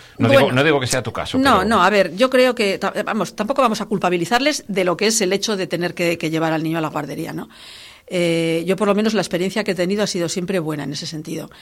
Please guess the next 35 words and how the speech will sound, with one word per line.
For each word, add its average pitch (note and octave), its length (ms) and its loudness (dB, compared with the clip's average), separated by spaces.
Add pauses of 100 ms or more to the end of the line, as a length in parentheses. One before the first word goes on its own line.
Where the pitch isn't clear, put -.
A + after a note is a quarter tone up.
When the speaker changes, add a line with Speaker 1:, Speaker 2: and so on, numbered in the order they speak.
(340)
Speaker 2:
Hablando E3+ 380 0
con E3+ 160 0
colegas, F3 640 0
mm, D#3 600 -4
de E3 120 -2
profesión, F3+ 640 -2
la E3 120 -2
verdad D#3+ 260 -6
es E3+ 140 -6
que, E3+ 100 -4
bueno, D#3+ 280 -6
pf, - 300 -20 (240)
Speaker 1:
Hay G#2+ 80 0
de G#2+ 100 2
todo. F2+ 280 -2
Speaker 2:
hay F3 120 2
de E3 120 0
todo, - 220 -8 (100)
hay D#3 160 2
de D3+ 100 -2
Speaker 1:
<laughs> - 60 -12
Speaker 2:
todo. - 180 -12 (220)
Yo A3 140 4
he - 20 2
tenido A3 280 2
siempre F#3+ 280 -2
muy E3+ 80 0
buena D3+ 180 -4
experiencia, - 560 -12 (380)
pero F3+ 180 0
sí A3+ 140 -4
que A#3+ 100 0
es A3 80 0
verdad A3+ 320 0
que, F#3 400 -2